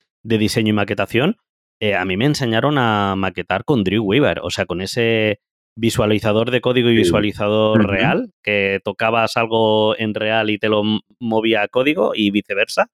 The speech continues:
Speaker 2: Sí.
Speaker 1: Hacías un, una inserción de C S S y se cambiaban los colores y metías un link y decías, "Dios, esto es
Speaker 2: Sí,
Speaker 1: magia",
Speaker 2: sí.
Speaker 1: ¿no? Madre mía, ¿eh?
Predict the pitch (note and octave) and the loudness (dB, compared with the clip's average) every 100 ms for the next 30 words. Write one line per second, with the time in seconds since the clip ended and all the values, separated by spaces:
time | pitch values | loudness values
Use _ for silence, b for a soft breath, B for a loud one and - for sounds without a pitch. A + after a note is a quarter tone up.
0 | _ F#2 E2+ E2 _ _ F#2 - G#2 G2 | _ -2 -2 -6 _ _ -8 -2 0 0
1 | - G2+ G2+ G2 F#2+ F#2 - G#2+ G#2+ - | 2 2 2 0 0 -4 -4 0 0 -2
2 | F#2+ G#2+ G2+ F#2+ - G2 - F#2 A#2+ A#2 | -4 -2 -2 -2 0 -2 -2 -2 -2 -4
3 | F#2+ - E2+ E2+ A#2+ G2+ - - D3 D#3 | -6 -8 -8 -6 -2 -4 -6 -4 -2 -2
4 | A#2 - F#3+ - B2 F2+ E2+ D#3 - - | -2 -6 -8 -2 -4 -2 -4 -6 -8 -6
5 | D#2+ - - D3 - - - - - F#2 | -6 -6 -4 -4 -2 -6 -8 -10 -6 -2
6 | F#2 - G2+ E2+ G#2 - _ _ _ _ | -2 0 0 0 -2 -8 _ _ _ _
7 | _ - F#2 F#2 E2+ F#2 E2+ G2 | _ -4 0 0 0 -2 0 -2